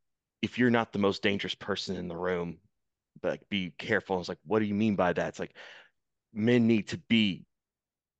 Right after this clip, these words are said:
dangerous and they know when to hold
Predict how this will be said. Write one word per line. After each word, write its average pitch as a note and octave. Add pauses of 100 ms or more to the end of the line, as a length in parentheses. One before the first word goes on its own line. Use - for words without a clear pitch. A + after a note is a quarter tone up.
(580)
dangerous G2+ (420)
and G2+
they G2+
know G2
when F2+
to F2
hold F2